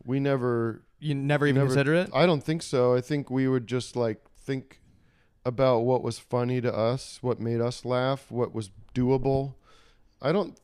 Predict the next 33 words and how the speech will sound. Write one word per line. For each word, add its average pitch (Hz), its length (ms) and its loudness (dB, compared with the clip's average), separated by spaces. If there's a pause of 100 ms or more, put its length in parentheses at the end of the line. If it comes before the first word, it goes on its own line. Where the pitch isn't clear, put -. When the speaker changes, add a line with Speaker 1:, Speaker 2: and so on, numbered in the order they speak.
(100)
Speaker 1:
I 147 60 -10
think 247 200 -4
the 190 80 2
only 175 200 6
thing 170 220 0
that, 143 220 0 (340)
you 147 120 -4
know, 131 100 0
and 127 80 -4
Eric 147 320 0
is 127 80 -6
probably 131 220 0
better 123 280 2
at 123 120 -2
this 127 160 -6
than 110 160 -6
me, 127 160 0
was 120 200 -2
sort 123 180 -6
of 104 160 -8
gauging, 120 500 -4
like, 104 260 -8 (680)
the - 80 -10
tone 135 640 0 (120)
of, 117 340 -2
uh, 101 380 -2 (380)
like, 117 400 -8 (320)
oh, 139 160 2
th-, 131 160 -2 (120)
this 151 160 0
show's 147 240 2
getting 117 340 -2
dark. 113 460 0